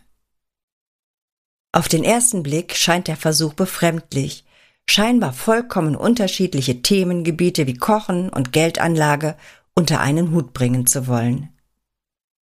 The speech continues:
Wenn wir uns die beiden jedoch genauer betrachten, fallen folgende Parallelen auf. Gemeinsamkeit Nummer eins.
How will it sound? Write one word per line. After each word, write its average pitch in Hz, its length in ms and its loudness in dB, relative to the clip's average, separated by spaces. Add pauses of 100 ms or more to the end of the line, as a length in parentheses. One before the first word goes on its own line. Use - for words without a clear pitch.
(360)
Wenn 330 240 2
wir 233 160 2
uns 123 220 -2
die 175 80 -2
beiden 135 340 0
jedoch 135 300 0
genauer 175 400 2
betrachten, 127 800 -4 (200)
fallen 277 440 2
folgende 214 460 2
Parallelen 190 680 0
auf. - 460 -4 (1900)
Gemeinsamkeit 208 840 2
Nummer 214 260 4
eins. 131 540 0